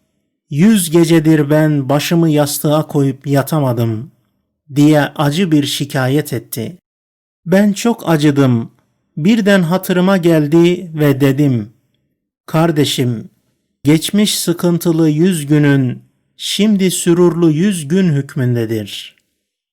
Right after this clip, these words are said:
Onları düşünüp şekva etme, onlara bakıp şükret." Gelecek günler ise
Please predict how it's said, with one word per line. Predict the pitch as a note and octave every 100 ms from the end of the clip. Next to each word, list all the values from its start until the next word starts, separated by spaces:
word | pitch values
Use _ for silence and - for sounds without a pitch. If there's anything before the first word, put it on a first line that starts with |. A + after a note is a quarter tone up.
| _ _
Onları | D#3+ F3 G3+ A3+ F3+
düşünüp | F3 - F3 E3+
şekva | - D#3+ D3 D#3 D3+ C#3+
etme, | D#3+ - C3+ A#2+ A2 G2 _ _ _ _ _ _ -
onlara | D#3 D#3+ E3 F#3 D#3
bakıp | D3+ - C#3 -
şükret." | - - F3+ - C3 A#2 - - - _ _ _ _ _ _ _ _
Gelecek | D#3 F3+ G#3 G3 A#3+ -
günler | G3 G3 A3
ise | G3+ - F#3 F3 D#3+